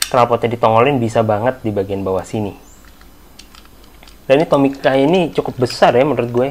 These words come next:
kalau kita sandingkan dengan satu enam empat Grand Max. Lihat,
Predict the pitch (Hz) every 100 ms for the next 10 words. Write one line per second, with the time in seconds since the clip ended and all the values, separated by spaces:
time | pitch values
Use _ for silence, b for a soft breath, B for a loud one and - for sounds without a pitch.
0 | 147 110 110 - 113 110 - 113 117 135
1 | 131 120 110 120 131 120 113 113 139 -
2 | B B B B B 131 123 135 120 -
3 | - - B B B - - - - -
4 | - - - - - - 120 104